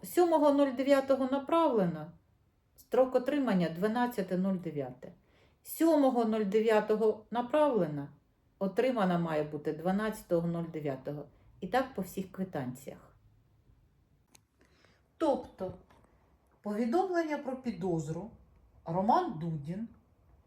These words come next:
згідно оцих квитанцій Нової пошти, мав отримати тільки дванадцятого вересня,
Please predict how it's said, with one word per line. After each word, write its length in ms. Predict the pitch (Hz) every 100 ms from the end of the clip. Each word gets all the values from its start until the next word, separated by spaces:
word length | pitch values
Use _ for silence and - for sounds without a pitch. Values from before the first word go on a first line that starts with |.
| _ _
згідно 540 | 165 165 269 349 214 190
оцих 500 | 233 240 - 349 339
квитанцій 880 | - 226 233 233 208 185 - 185 170 - _ _ _
Нової 520 | 220 233 240 233 220
пошти, 480 | 202 214 202 190 -
мав 260 | 175 190 180
отримати 600 | 175 185 180 160 156 165 -
тільки 500 | - 254 254 190 185
дванадцятого 1000 | 156 160 185 185 165 147 - 143 139 139
вересня, 580 | 135 190 269 311 - 330